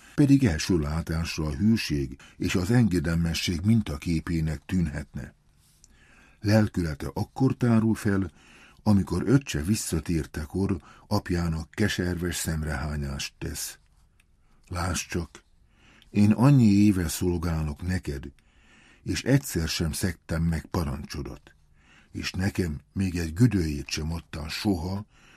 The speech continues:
hogy egyet mulathassak a barátaimmal.” E szavakból kitűnik, hogy ő nem szeretetből engedelmeskedett,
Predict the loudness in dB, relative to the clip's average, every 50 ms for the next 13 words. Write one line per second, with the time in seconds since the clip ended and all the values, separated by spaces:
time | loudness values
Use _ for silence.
0 | -20 _ _ -6 -6 -4 -2 0 0 0 2 0 0 0 2 2 2 2 2 0
1 | -4 -8 -8 -8 -8 -8 -8 -10 -8 -8 -8 -6 -4 -4 -4 -4 -6 -8 -10 -10
2 | -10 -10 -10 -10 -10 -12 -12 -14 -14 -18 -20 _ _ _ _ _ _ _ _ _
3 | _ _ _ _ _ _ _ -2 -2 0 2 4 4 4 4 4 2 2 2 2
4 | 2 2 2 0 0 2 4 4 6 6 6 4 4 0 -6 _ _ _ _ _
5 | _ 0 2 4 6 6 6 8 8 8 8 6 6 4 0 0 0 0 -2 -2
6 | -2 -2 -2 -2 -2 -2 -2 -2 -2 -4 -2 -2 -2 -2 -2 0 0 0 -2 -2
7 | -4 -4 -4 -2 0 0 -2 -4 _ -12